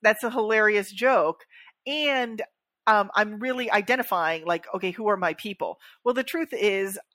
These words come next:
I actually am the kind of person who talks to people at a party. Um, I'm not always, um, a big fan of large parties,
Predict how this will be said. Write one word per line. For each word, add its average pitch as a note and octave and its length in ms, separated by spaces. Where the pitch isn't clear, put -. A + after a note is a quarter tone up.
I A3 280
actually G#3+ 680
am A3 120
the G#3 60
kind G3 160
of F3 60
person F3 280
who D#3+ 60
talks D3+ 340
to D#3+ 80
people C#3+ 320
at - 60
a - 40
party. - 420
Um, D3 520
I'm A3 120
not A3+ 200
always, A3 520
um, C#3 400
a G3 60
big G3 180
fan F#3+ 240
of F3 100
large F3 300
parties, F3 500